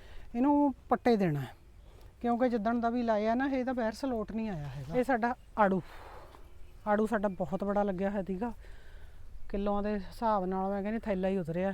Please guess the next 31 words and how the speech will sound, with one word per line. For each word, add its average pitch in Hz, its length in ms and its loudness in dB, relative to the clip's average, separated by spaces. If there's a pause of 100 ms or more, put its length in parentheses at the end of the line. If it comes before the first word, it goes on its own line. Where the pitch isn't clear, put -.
ਲਾਸਟ 180 340 -2
ਜਿਹੜਾ 196 240 0
ਉਹਦਾ 208 140 0
ਫਲ 180 260 -2 (680)
ਉਤਰਿਆ, 214 400 -6
ਫਿਰ 208 200 -4
ਉਦੋਂ 185 220 -2
ਬਾਅਦ 190 200 0
ਉਹਨੂੰ 214 160 -2
ਸਿਉਂਕ 185 280 -6
ਪਾ 180 140 -6
ਕੇ 214 140 -6
ਸੁੱਕ - 300 -8
ਗਿਆ। 147 200 -10 (540)
ਇਹ 214 100 0
ਆੜੂ 196 220 2
ਨਵਾਂ 180 240 0
ਲਾਇਆ 180 300 0
ਅਸੀਂ। 214 220 -4 (960)
ਇਹ 220 120 0
ਸਾਡੀ 208 300 0
ਹੈਗੀ 214 200 -2
ਚਮੇਲੀ, 214 540 0 (1000)
ਇਹਨੂੰ 220 160 0
ਕਟਿੰਗ 208 320 0
ਕਰਕੇ 196 280 0
ਵਧੀਆ 202 240 0
ਡੈਕੋਰੇਸ਼ਨ 196 480 -2
ਵਾਲਾ 190 140 0
ਬੂਟਾ 185 260 -2
ਬਣਾਵਾਂਗੇ। 208 480 -4